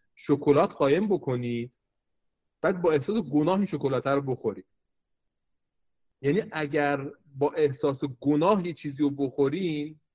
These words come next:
اصلاً آنچنان این مدار تشدید می‌شه و تقویت می‌شه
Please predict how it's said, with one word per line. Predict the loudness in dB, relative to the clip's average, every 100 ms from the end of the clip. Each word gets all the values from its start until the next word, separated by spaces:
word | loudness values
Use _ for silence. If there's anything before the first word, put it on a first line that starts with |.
| _ _ _ _ -10
اصلاً | -2 -2 -2 -6
آنچنان | -4 -4 -2 0 0 -2
این | -2 -2 2
مدار | 2 2 0 0
تشدید | -2 -6 -6 -8 -6
می‌شه | -6 -2 -2
و | 0
تقویت | -2 -4 -2 -2 -2 -4
می‌شه | -4 0 4 2 2